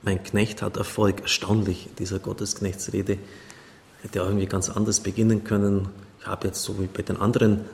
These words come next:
Liedern, "Ich habe ihn erwählt, ich habe ihn von den Enden der Erde gerufen. Seht her, er ist der, den ich stütze." Aber jetzt, wo es dann richtig in die Passion hineingeht, wo es dargelegt wird, dass er so zerschlagen wird, dass man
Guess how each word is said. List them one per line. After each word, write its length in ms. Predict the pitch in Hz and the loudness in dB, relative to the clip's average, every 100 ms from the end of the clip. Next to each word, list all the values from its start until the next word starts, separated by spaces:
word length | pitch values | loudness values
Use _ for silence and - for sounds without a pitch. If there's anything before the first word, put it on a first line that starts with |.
| - | 0
Liedern, 420 | 110 110 107 98 - - - | 2 6 6 6 0 -14 -14
"Ich 180 | - 98 | -8 2
habe 220 | 98 110 | 4 6
ihn 120 | 104 | 8
erwählt, 460 | 101 98 110 123 - | 8 8 8 8 2
ich 140 | - | -2
habe 160 | 95 104 | 2 2
ihn 80 | 101 | 2
von 180 | 104 | 2
den 120 | 101 98 | 2 4
Enden 340 | 107 107 101 | 2 4 4
der 160 | - 110 | 4 4
Erde 260 | 120 113 | 4 2
gerufen. 540 | 113 117 120 117 120 107 - - | 4 4 4 2 0 0 -6 -4
Seht 300 | 104 95 - | -2 -2 4
her, 260 | 104 113 | 6 6
er 180 | 113 101 | 6 0
ist 180 | 92 - | 0 4
der, 120 | 101 | 4
den 220 | 101 98 | 4 0
ich 120 | 92 - | 0 0
stütze." 480 | - 123 - 113 104 - - - | -2 0 2 2 0 -8 -16 -2
Aber 220 | 107 104 | 4 6
jetzt, 280 | 110 120 - | 6 6 2
wo 60 | 104 | 0
es 100 | - | 2
dann 240 | 98 95 | 2 4
richtig 560 | 98 117 - 101 - - | 2 0 0 -4 -4 -6
in 60 | |
die 120 | 104 95 | -4 -2
Passion 460 | 92 90 104 113 | 0 0 2 2
hineingeht, 560 | 107 95 98 98 104 - | 4 4 4 2 0 2
wo 80 | 98 | 0
es 260 | - - - - - - | 0 -2 -10 -18 -12 2
dargelegt 580 | 98 110 101 98 98 101 | 4 4 4 4 4 0
wird, 140 | - | 2
dass 200 | 95 - | 2 2
er 100 | 98 | 4
so 180 | - 120 | 4 2
zerschlagen 560 | - 82 92 92 110 | 0 0 4 4 4
wird, 180 | 101 104 | 2 2
dass 140 | 95 101 | -2 0
man 180 | 92 | -2